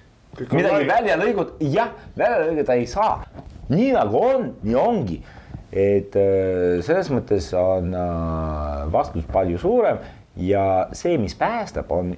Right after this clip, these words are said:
Speaker 2: just see inimlikkus, et inimene räägib inimestele ja in-, mingi imekombel nii näitlejad kui ka publik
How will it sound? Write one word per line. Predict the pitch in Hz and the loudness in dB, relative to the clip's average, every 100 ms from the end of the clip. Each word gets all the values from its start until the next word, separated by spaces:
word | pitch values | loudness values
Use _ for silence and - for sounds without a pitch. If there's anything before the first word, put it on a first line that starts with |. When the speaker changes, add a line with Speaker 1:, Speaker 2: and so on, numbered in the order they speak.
| - | -6
Speaker 2:
just | 127 202 202 - | -2 -2 -4 0
see | 98 - - | 0 0 -4
inimlikkus, | 202 220 147 80 65 - 76 | -2 0 2 -2 -4 -8 -6
et | 76 - - - | -6 -8 -18 -6
inimene | 110 190 190 95 65 62 | -2 0 0 -2 -2 -2
räägib | 87 117 135 85 - - | 0 0 0 -2 -4 -4
inimestele | 143 180 92 62 - - - - - - - - - | -2 -2 -2 -6 -12 -16 -16 -18 -20 -20 -20 -20 -14
ja | 73 80 76 73 73 71 71 69 - - - - - - - - - | -8 -4 -4 -2 -2 -2 -2 -2 -6 -16 -20 -20 -20 -20 -20 -20 -4
in-, | 131 220 202 - - - - - - | 0 2 0 -2 -12 -20 -20 -20 -12
mingi | - 127 110 117 - - - | -2 2 4 2 -2 -10 -8
imekombel | - 208 240 226 202 202 185 180 - - - - | 0 2 2 2 2 4 2 2 -2 -16 -20 -6
nii | 107 135 147 143 127 | 0 2 4 4 4
näitlejad | 120 127 107 104 110 180 262 - - - - - | 4 4 4 2 0 0 0 -4 -16 -20 -20 -10
kui | - 123 117 | 0 2 2
ka | 101 87 80 69 - - - - _ _ | 2 0 0 -4 -8 -14 -20 -20 _ _
publik | 127 127 90 80 - - | 0 2 2 -2 -6 -20